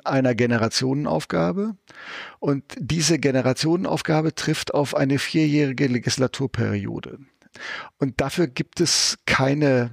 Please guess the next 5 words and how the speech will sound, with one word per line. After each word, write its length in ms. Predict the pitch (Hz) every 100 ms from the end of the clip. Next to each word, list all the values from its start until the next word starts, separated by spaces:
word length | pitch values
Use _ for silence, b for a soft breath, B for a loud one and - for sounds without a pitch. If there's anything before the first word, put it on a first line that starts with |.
| 135
Lösung, 640 | 180 113 131 135 156 208 247 - - 220 B B B
wie 600 | - 107 127 143 165 180 -
man 580 | 147 135 139 143 139 110
dieses 560 | 147 170 180 175 -
Thema 720 | - - 160 165 165 156 156